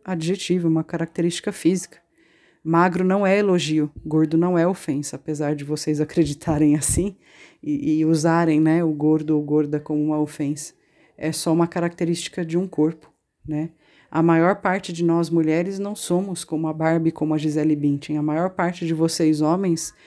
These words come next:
não são como o Brad Pitt ou como o Ken da Barbie também, né? Então, que bom que a gente tá abrindo o olho pra isso.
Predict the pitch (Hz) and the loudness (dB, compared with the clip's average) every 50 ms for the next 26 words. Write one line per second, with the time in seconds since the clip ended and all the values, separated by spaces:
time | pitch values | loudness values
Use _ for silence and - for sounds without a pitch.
0 | - - - - - _ - 170 175 180 190 - - 180 190 208 - 214 190 180 | -20 -20 -20 -20 -18 _ -2 0 2 2 2 2 2 2 2 2 2 0 2 2
1 | 165 165 175 165 160 160 160 160 - 165 160 160 - 160 156 - 160 156 160 151 | 2 4 2 2 2 2 0 -2 0 -2 -2 0 -2 -4 -2 -2 -4 -2 -2 -4
2 | 156 - 175 156 143 143 143 - - 151 147 147 156 143 139 - 135 147 147 - | -2 0 2 2 2 2 0 -2 -6 -6 -4 -4 -2 -4 -4 -4 -6 -8 -10 -12
3 | 147 143 143 147 185 - _ _ _ _ _ _ _ _ _ _ _ _ _ _ | -12 -12 -12 -12 -14 -16 _ _ _ _ _ _ _ _ _ _ _ _ _ _
4 | _ _ _ _ _ _ - 156 156 151 151 151 151 156 147 - - 165 160 160 | _ _ _ _ _ _ -4 -2 0 0 0 0 0 0 -2 -4 -4 -2 0 0
5 | 165 165 165 165 160 160 151 151 151 156 156 165 - - 180 160 151 151 165 165 | 2 2 2 2 0 0 -2 -2 -4 -6 -8 -10 -12 -10 -10 -6 0 2 4 4
6 | 180 196 196 185 _ _ _ _ _ _ _ _ - - 170 151 147 160 156 - | 4 2 -2 -8 _ _ _ _ _ _ _ _ -10 -6 -4 -2 -2 -2 -2 -4
7 | - - 160 156 156 156 156 156 156 147 151 151 151 143 147 - - 160 156 147 | -4 -4 -2 -2 0 2 2 2 2 2 2 2 2 0 -2 -4 -6 -4 -2 -2
8 | 139 135 135 - - - - | -2 -4 -6 -10 -14 -16 -18